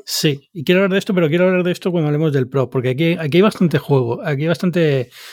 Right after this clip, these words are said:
juguillo que sacar del tema de los juegos y de la consola y de si es una, una, una consola o no. Eh, en el iPhone normal, más allá de eso, el, el, el cambio U S B C para mí, evidentemente, lo que ha, lo que ha traído es que me viajo con un cable menos,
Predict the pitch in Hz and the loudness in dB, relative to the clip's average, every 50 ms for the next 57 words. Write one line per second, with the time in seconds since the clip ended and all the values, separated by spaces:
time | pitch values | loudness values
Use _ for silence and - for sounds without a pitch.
0 | - - - 165 156 147 151 165 165 151 - - 151 139 143 143 147 135 131 131 | -20 -4 0 2 4 4 4 4 2 2 2 2 0 2 2 2 2 2 2 0
1 | 135 135 131 127 113 - 147 143 143 147 143 - 135 131 123 123 123 123 123 - | 2 2 2 0 0 0 2 2 2 2 0 0 0 0 0 -2 -4 -4 -6 -2
2 | - 143 143 147 147 143 127 120 110 - 127 117 - 135 131 127 120 127 120 123 | 0 0 2 2 2 2 0 0 -2 -4 -6 -4 -2 -2 0 0 0 0 -2 -2
3 | 123 - 127 120 117 123 113 107 - 123 120 123 117 110 113 - - - - - | -2 -2 -2 -2 -2 -2 -4 -2 -2 0 0 0 0 -2 -6 -8 -12 -16 -20 -20
4 | - - - - - _ 220 147 147 139 135 131 143 143 139 - - - - 175 | -18 -18 -20 -20 -14 _ 0 2 4 4 4 2 0 0 -2 -4 -6 -6 -4 -4
5 | 175 - 196 175 165 156 156 156 151 147 165 165 - 220 202 202 185 180 180 196 | -4 0 0 2 2 2 0 0 0 0 0 0 0 0 2 2 2 2 2 2
6 | 190 160 147 - - 151 143 143 139 135 147 147 - 190 185 160 135 131 147 180 | 2 0 0 -2 -2 -2 0 0 0 0 -2 -2 -2 -2 -2 0 0 0 -2 -2
7 | 165 139 135 131 127 123 123 127 151 196 165 143 131 - - 147 147 156 160 165 | -2 0 0 0 0 0 -2 -4 -6 -8 -10 -10 -12 -6 -4 -2 0 2 2 2
8 | 147 - 165 160 143 - 165 143 - 135 135 131 135 139 139 131 123 117 120 127 | 0 2 2 0 2 0 0 -2 0 -2 0 0 2 2 2 0 0 0 0 0
9 | 127 123 120 123 117 - 131 131 - - - 135 123 131 123 - 139 135 123 120 | 0 0 0 0 0 0 -2 -4 -4 -4 -6 -2 -2 0 2 4 4 4 2 0
10 | - 120 113 117 107 110 107 - 127 113 127 123 123 - 131 123 127 131 127 139 | -2 -4 -6 -4 -4 -4 -4 -4 -4 -2 -2 -2 0 0 0 0 0 0 0 0
11 | 139 131 185 240 - | 0 -2 -4 -6 -12